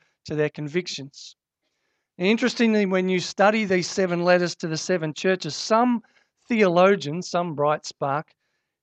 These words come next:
has come up with this theory that the seven letters were written for certain periods of time in history. So the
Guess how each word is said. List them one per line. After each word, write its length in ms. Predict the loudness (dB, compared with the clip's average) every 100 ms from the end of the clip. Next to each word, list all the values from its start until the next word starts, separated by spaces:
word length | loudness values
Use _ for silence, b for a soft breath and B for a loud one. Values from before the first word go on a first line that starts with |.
| _ _ _ _ -8
has 160 | -8 -2
come 220 | 2 2
up 120 | 2
with 140 | -2 -4
this 200 | -6 -6
theory 400 | -2 0 0 0
that 220 | -2 -4
the 80 | -6
seven 500 | -4 2 4 4 4
letters 380 | 4 4 0 -2
were 160 | -2
written 380 | 0 -4 -4 -8
for 280 | -6 -4 -4
certain 460 | -2 0 0 -4
periods 560 | -6 -4 0 0 -2 -4
of 160 | -10 -10
time 580 | -4 -2 0 -4 -8 -10 _ _ _
in 140 | -6 -6
history. 480 | -6 -8 -6 -12
So 240 | -8 -4 -2
the 160 | -4